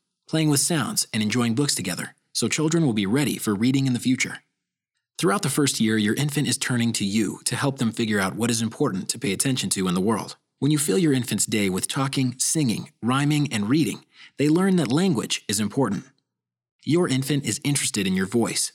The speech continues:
the words you choose, the rhythms of your speech, the songs you sing, and the books you love.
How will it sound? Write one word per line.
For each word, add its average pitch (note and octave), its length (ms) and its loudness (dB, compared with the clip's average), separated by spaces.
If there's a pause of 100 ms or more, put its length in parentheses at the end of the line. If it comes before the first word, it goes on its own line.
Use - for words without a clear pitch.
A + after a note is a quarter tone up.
the C3 60 0
words C#3 280 2
you B2 80 2
choose, A#2 540 0
the A2+ 140 -2
rhythms A#2 520 0
of G2+ 160 -6
your F#2+ 80 -4
speech, - 560 -4
the A2+ 100 -4
songs C3+ 400 0
you C3 60 2
sing, B2+ 560 -2
and G#2 100 0
the G2 60 -2
books A#2+ 260 -2
you A2+ 80 2
love. G#2 360 -4